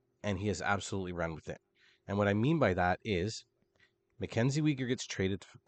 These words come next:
to, uh, Calgary. Ben Chiarot signs a free agent deal with Detroit. And Aaron Ekblad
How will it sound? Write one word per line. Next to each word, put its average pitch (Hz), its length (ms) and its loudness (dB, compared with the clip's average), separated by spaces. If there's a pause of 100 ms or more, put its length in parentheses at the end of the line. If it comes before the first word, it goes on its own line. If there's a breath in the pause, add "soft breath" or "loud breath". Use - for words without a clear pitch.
(220)
to, 95 80 -4
uh, 85 220 2
Calgary. 80 460 0 (720)
Ben 107 200 4
Chiarot 107 460 4 (120)
signs 95 460 0
a 80 40 -10
free 95 320 -2
agent 92 280 -2
deal 85 220 -2
with 87 120 -6 (200)
Detroit. 90 440 -4 (1400)
And 107 140 2
Aaron 123 240 6
Ekblad 101 500 2